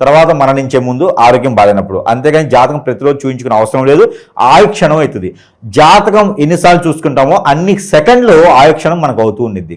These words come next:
కాబట్టి జాతకం అంత ఈజీగా చూపించుకునే అవసరం లేదు. ప్రతి చిన్న విషయానికి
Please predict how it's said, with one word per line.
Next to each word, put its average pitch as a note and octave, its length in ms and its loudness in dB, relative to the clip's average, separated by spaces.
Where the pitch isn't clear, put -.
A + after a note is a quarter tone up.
కాబట్టి C3+ 280 2
జాతకం B2 320 0
అంత A#2 200 -10
ఈజీగా B2 300 -8
చూపించుకునే A#2 380 -8
అవసరం A3 260 2
లేదు. C#3+ 160 2
ప్రతి C#3+ 240 -6
చిన్న D#3+ 200 -6
విషయానికి D#3 360 -4